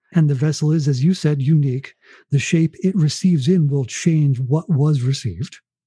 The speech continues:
to fit that, to convey it, to carry it to someone else. If I remove my expectations and everything else I want or desire, desire or drive this to be,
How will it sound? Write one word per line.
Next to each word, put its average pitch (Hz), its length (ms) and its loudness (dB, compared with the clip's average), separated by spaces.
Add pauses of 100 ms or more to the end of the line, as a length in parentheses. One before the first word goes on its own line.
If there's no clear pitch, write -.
(220)
to 143 80 2
fit 147 320 0
that, 120 280 -6
to 139 100 0
convey 127 380 0
it, - 200 -8 (240)
to - 100 -4
carry 151 420 0
it - 60 -10
to 175 60 2
someone 120 380 0
else. 123 420 -6 (420)
If 165 220 2
I 147 480 0 (220)
remove 156 340 4
my 147 240 2
expectations 139 640 0
and 127 100 0
everything 127 320 0
else 127 180 -2
I 123 180 -4
want 120 320 0
or - 20 -6
desire, 120 640 -2
desire 120 360 0
or 107 60 -4
drive 113 360 -2
this 110 160 -2
to 135 80 -2
be, 117 320 0